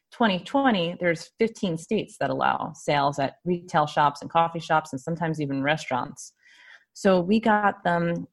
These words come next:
to change the law and allow the sale of cottage foods, if they're shelf stable, to retail shops. And so that was a really nice improvement. And I think it also allows online sales and sales to restaurants too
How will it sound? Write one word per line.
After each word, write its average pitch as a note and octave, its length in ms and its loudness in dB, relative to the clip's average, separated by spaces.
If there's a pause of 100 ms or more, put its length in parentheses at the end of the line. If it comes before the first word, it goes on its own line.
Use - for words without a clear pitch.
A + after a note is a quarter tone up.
to F#3 100 -2
change G3 440 0
the F3+ 100 -2
law D#3 340 4
and D#3+ 100 -4
allow D#3+ 380 2
the G#3 120 -2
sale F3 340 2
of E3 120 0
cottage E3+ 440 0
foods, D3 500 -4 (280)
if D3+ 120 -10
they're D#3+ 100 -2
shelf A3+ 440 0
stable, D3+ 760 -2
to F3 100 -6
retail E3+ 400 0
shops. - 560 -4 (580)
And D#3 340 0
so E3+ 200 -4
that F3+ 160 2
was F3 100 -6
a E3 80 -2
really D3+ 180 -2
nice C#3 260 -4
improvement. - 600 -8
And D3+ 240 0
I - 60 -2
think A#3+ 360 4
it E3+ 140 2
also E3+ 260 2
allows C#3+ 220 2
online D3 380 2
sales C#3 300 2
and B2+ 100 -4
sales C3+ 260 -2
to C3 100 -6
restaurants - 540 -6
too - 260 -12